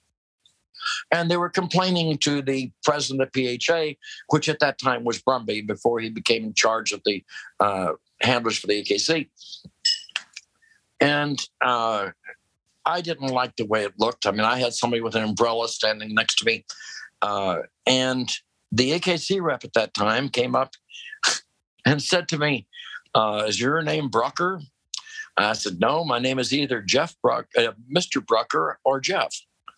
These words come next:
So we're already starting on a good, a good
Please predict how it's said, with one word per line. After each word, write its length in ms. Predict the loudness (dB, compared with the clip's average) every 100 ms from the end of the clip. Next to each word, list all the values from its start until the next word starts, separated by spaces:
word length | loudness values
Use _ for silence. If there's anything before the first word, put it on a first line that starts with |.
| -16 -16 _ _ _ _ -2
So 160 | 2 2
we're 180 | 2 0
already 300 | -2 -4 -2
starting 420 | 2 2 0 -2
on 140 | -2
a 60 | 0
good, 260 | -2 -2 _ -20 -2 -2
a 80 |
good 240 | 2 0